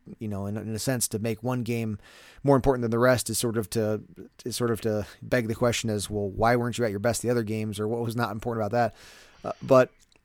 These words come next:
in a, in a, in a outsider's perspective, this is big. It's very big. You, it's, it's an announcement to the next six weeks of C F L saying, "This is, this is what the Ticats are gonna, are gonna establish themselves as for this year.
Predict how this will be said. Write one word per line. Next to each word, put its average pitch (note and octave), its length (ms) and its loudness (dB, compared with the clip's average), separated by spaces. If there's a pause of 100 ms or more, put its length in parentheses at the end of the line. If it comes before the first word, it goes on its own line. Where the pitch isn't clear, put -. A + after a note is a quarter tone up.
(220)
in C#3 160 2
a, B2 140 4
in C3+ 200 0
a, A#2 320 -2
in B2+ 140 -6
a A2 260 -2 (680)
outsider's D3 520 6
perspective, C3+ 760 2 (640)
this A#2+ 200 0
is B2+ 100 0
big. G#2+ 380 2
It's F#2 260 -6
very A#2+ 340 4
big. F#2+ 320 -2
You, A2+ 180 -2
it's, G#2 400 -6
it's G#2+ 240 -4
an A2 160 0
announcement B2 640 0 (120)
to B2+ 120 -2
the A2+ 100 -6
next A#2+ 260 -4
six C3 220 -4
weeks B2 240 -4
of G2+ 80 -8
C A#2+ 140 0
F A2 160 -4
L A2+ 160 4
saying, G2+ 400 -4
"This A#2+ 220 -2
is, A2+ 140 -6
this A#2+ 220 -2
is A#2+ 60 -6
what A#2 140 -4
the A2 80 -10
Ticats A2+ 420 -2
are G#2+ 80 -8
gonna, A2+ 160 -4
are A#2 160 -6
gonna A2 200 -4
establish C3+ 500 2
themselves A2+ 420 -4
as A2+ 260 -4
for A2+ 140 -8
this A2+ 240 -4
year. A#2 320 -2